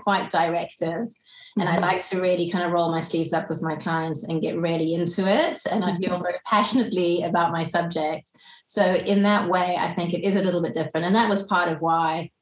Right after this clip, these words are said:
Speaker 1: I started my online stuff, actually, because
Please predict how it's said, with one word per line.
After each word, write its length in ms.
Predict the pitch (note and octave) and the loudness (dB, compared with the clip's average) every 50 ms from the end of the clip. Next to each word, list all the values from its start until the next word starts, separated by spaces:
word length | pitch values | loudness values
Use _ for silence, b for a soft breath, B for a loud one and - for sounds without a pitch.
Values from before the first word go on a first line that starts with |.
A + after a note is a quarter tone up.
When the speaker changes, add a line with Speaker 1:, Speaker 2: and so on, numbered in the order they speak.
| _ _ - | _ _ -6
Speaker 1:
I 60 | F#3 | -6
started 380 | F3 - - E3+ F3 F3 E3+ E3 | -6 -2 0 0 2 2 2 0
my 180 | D#3 D#3 D#3+ | 0 0 0
online 440 | E3 E3+ E3 E3 E3 E3+ F3 F3+ F3 | 0 0 0 0 0 0 0 0 -2
stuff, 280 | - - D#3+ D#3 C#3+ - | -4 -4 -4 -4 -4 -4
actually, 440 | D#3+ D3+ C#3 - - - D#3 D#3 | -6 -6 -6 -8 -6 -4 -4 -2
because 680 | D#3 D#3 D3+ - - D#3 D#3 D#3 D#3+ D#3+ D#3+ - - - | -2 -4 -6 -4 -2 -2 0 0 -2 -4 -6 -10 -14 -18